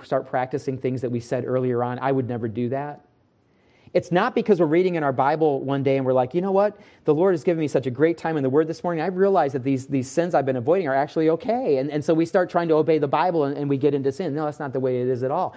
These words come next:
We start loving the wrong things. And later on, we try to correct what we think the Bible's saying in our minds so we don't feel the guilt, so we don't feel, feel the tension anymore.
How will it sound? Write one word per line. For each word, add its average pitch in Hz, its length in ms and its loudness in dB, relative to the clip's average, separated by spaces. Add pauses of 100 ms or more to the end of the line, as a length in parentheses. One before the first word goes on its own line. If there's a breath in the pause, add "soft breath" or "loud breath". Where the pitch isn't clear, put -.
(120)
We 156 80 2
start 156 200 0
loving 147 400 0
the 131 100 0
wrong 120 260 -4
things. - 640 -12 (640 soft breath)
And 151 140 0
later 165 260 4
on, 170 280 -2
we 143 120 -2
try 160 180 2
to 135 160 0 (160 loud breath)
correct 165 500 2
what 170 120 0
we 143 100 -2
think - 380 0
the 165 80 4
Bible's 135 420 0
saying 170 300 -2
in 135 80 0
our 131 100 0
minds 147 300 -2
so 135 60 -4
we 135 80 2
don't 151 200 -2
feel 139 140 2
the 123 100 -2
guilt, 147 400 2
so 147 80 -2
we 139 80 2
don't 143 140 -6
feel, 135 260 -2
feel 139 160 2
the 120 100 0
tension 196 480 -6
anymore. 110 360 -6